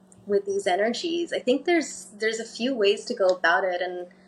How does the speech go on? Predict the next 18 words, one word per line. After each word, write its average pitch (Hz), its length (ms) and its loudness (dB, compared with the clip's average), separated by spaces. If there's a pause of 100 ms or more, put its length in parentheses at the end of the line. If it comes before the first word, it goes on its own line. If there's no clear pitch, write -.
(280)
you 208 100 -2
know, 185 320 0
I 214 60 0
think 262 260 -2
the 240 60 0
first 208 400 -2
step - 340 -2
would 202 140 -2
be 185 140 -4
really 196 380 -2
just 233 240 -8
to 202 80 -10
sit - 380 -4
with 190 180 -4
yourself 196 580 -2
and 196 180 -8
feel 269 340 -4
into 196 680 -4